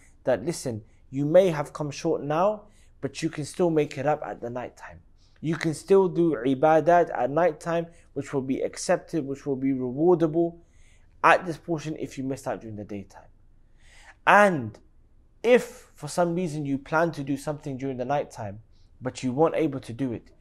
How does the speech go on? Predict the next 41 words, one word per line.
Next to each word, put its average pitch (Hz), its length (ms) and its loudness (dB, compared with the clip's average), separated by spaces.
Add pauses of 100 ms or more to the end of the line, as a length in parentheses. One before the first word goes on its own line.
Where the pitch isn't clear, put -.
(280)
you 139 160 -4
weren't 165 260 6
able 147 220 0
to 131 160 -12
do 156 260 2
your 135 300 0
ibadat 135 520 4
as 117 220 -6
you 120 80 -8
wanted 139 380 -4
to, 95 240 -12 (380)
you 131 140 -6
became 143 380 -2
lazy, 135 540 2
you 110 60 -10
became 139 340 -6
tired, 135 580 -2 (300)
sleep 151 340 -2
came 151 240 -2
to - 200 -12
you, 135 100 -4
shaitan, 139 500 0
he 135 140 -4
beautified 143 680 0
naum 147 300 -2
for - 140 -8
you, 135 260 -2 (460)
you 123 100 -2
weren't 143 240 2
from 139 160 -8
those 135 180 0
people 139 380 -4
that 127 200 2
were 120 140 0
able 139 280 -4
to 131 100 -14
get 147 220 0
up 147 200 -4 (300)
from 139 220 -8
your 123 100 -6
sides 139 520 0